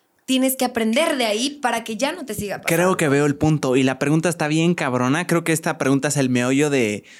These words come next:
Speaker 2: de la plática, que es, es filosófica, la vi y, y es, las personas sabemos, o sea, naturalmente hay algo, naturalmente los humanos sabemos si hay, que hay algo bueno o malo y somos capaces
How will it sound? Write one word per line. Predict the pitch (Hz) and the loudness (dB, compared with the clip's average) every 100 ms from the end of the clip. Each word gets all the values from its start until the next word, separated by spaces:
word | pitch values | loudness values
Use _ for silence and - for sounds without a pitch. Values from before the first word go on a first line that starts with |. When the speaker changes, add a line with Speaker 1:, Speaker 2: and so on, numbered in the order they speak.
| _ | _
Speaker 2:
de | 135 127 | -4 0
la | 120 120 | 0 0
plática, | 143 143 160 165 220 269 - _ _ _ - | -2 0 -2 -2 -4 -6 -18 _ _ _ -8
que | 143 139 151 175 | -2 0 2 0
es, | 226 - | -2 -6
es | 143 - | -6 -2
filosófica, | 185 143 151 180 170 175 | 0 0 0 -2 -4 -4
la | 147 131 | -4 0
vi | 147 202 - | 2 2 -2
y, | 151 147 | -6 -6
y | 147 143 139 | -6 -2 0
es, | 143 143 - _ _ - - - _ | 0 -2 -8 _ _ -20 -20 -20 _
las | 151 147 143 | -4 -4 -2
personas | 165 147 - 190 196 277 302 | -2 0 0 0 0 -2 -6
sabemos, | - - 135 135 156 170 - 139 | -6 -2 0 2 2 0 -2 -6
o | |
sea, | 131 143 143 | -4 -2 -2
naturalmente | 143 139 156 165 185 190 180 160 | -4 -2 -2 -2 -2 -4 -4 -4
hay | 147 | -2
algo, | 147 151 135 - _ _ _ _ _ _ _ _ _ | -2 -2 -4 -6 _ _ _ _ _ _ _ _ _
naturalmente | 147 143 160 165 190 190 190 190 190 196 - _ | -4 -2 -2 -2 -2 -2 -2 -2 -2 -6 -14 _
los | 135 139 131 | -2 -2 0
humanos | 131 139 151 147 | 0 2 2 0
sabemos | 143 127 135 147 | 0 0 2 0
si | - 139 | -2 -2
hay, | 127 139 - _ _ _ - | 0 -2 -4 _ _ _ -6
que | 131 | -2
hay | 143 | 0
algo | 147 147 131 | 0 0 0
bueno | 117 131 131 139 135 139 | 0 0 2 2 0 -2
o | 123 | 0
malo | 127 139 | 0 2
y | 143 | 0
somos | 147 143 | 0 -2
capaces | - - 127 139 135 | -4 -4 -4 -4 -8